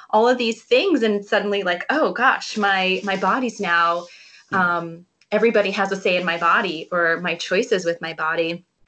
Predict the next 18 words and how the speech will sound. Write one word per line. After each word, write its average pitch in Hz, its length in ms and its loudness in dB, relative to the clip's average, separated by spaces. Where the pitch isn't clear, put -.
And 208 140 2
so 208 140 0
that 185 320 2
is, - 160 -4
can 196 140 -2
be 180 100 -2
part 190 260 2
of 202 140 -2
that, 165 360 -2
the 170 100 -2
grief 202 400 0
and 180 140 -4
the 160 80 -8
loss - 800 -2
that - 140 -6
people 175 240 -6
have 160 140 -4
experienced. - 960 -6